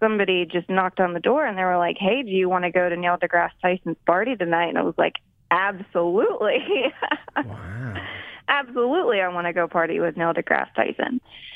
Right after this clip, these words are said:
Speaker 1: Uh, so I, I, we got off work, and there were, I worked with five other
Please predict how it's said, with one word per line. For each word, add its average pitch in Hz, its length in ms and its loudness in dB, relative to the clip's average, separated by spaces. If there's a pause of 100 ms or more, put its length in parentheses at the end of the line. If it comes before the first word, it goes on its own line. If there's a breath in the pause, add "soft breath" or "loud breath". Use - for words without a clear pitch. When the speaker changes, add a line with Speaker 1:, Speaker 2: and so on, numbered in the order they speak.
(400 loud breath)
Speaker 1:
Uh, 185 400 0
so 180 260 2
I, 175 220 0
I, 185 80 2
we 180 180 -2
got 208 200 2
off 214 180 -2
work, 185 360 0 (100)
and 170 380 0
there 185 120 4
were, 175 260 2
I - 60 2
worked 254 360 -2
with 165 140 -2 (840)
five 175 320 2
other 165 460 0